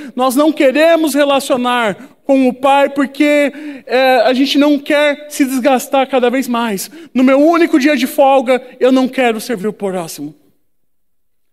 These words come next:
Talvez esse seja o seu dilema. Por isso, eu gostaria de convidá-los a caminharem conosco ao longo dessas próximas quatro semanas, é, para refletirem um pouco sobre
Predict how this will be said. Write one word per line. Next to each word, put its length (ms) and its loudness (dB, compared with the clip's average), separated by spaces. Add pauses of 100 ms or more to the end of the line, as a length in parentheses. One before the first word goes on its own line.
Talvez 380 0
esse 260 -2
seja 300 -2
o 20 -6
seu 140 -6
dilema. 600 -6 (760)
Por 160 0
isso, 260 2
eu 80 2
gostaria 380 -2
de 80 -8
convidá-los 680 0
a 80 0
caminharem 600 -2
conosco 840 0 (320)
ao 140 0
longo 200 0
dessas 360 -2
próximas 560 -2
quatro 280 -4
semanas, 720 -6 (560)
é, 520 0
para 320 0
refletirem 580 0
um 140 -2
pouco 520 2
sobre 680 0